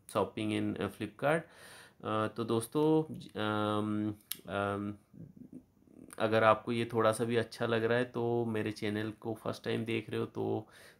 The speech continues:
सब्सक्राइब कर लेना और ज़्यादा से ज़्यादा लाइक और शेयर करना अपने फ्रेंड्स के बीच। यहाँ पे हम generally, अ, Amazon और, अ, Flipkart के क्विज, अ, अ, शेयर करते हैं, डिस्कस करते हैं। तो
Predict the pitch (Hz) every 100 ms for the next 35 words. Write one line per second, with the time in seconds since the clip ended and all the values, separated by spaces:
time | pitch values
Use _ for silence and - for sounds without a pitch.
0 | - - - 101 117 120 127 131 139 147
1 | 143 - 107 107 104 104 101 98 - 107
2 | 104 104 104 104 107 110 - 101 92 92
3 | 98 95 92 - 95 - 98 101 - -
4 | 98 - - - - - - - 104 98
5 | 98 104 104 104 104 104 104 104 107 -
6 | 101 98 98 101 104 101 101 104 104 104
7 | 104 - 101 98 107 98 - 101 - 104
8 | - 104 101 101 - 104 98 98 98 -
9 | 101 95 - 101 101 98 98 95 107 110
10 | 104 - 104 - 104 - 131 180 - -
11 | - - _ - - 50 -